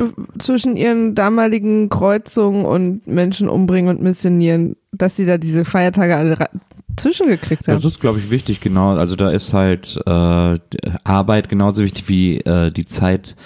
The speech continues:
Speaker 2: um genug Zeit zu haben, Gott zu danken.
Speaker 1: Mm, ja, das hat, haben, sehen wir ja später auf der Party. Da wird richtig Gott
Speaker 2: Das
Speaker 1: gedankt.
Speaker 2: war, <laughs> glaub ich, die Idee.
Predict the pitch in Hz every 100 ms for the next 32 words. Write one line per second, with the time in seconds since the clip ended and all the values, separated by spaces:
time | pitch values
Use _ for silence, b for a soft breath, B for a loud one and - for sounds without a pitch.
0 | B - 101 92 101 120 - 113 110 101
1 | 101 87 98 - 110 95 90 139 - 156
2 | _ 185 214 226 220 180 147 160 165 156
3 | 170 247 262 - 226 226 196 190 165 160
4 | 165 143 143 151 - 151 165 165 185 196
5 | 190 196 - 165 - - 196 - 175 196
6 | - - - - - 139 101 110 85 92
7 | 107 92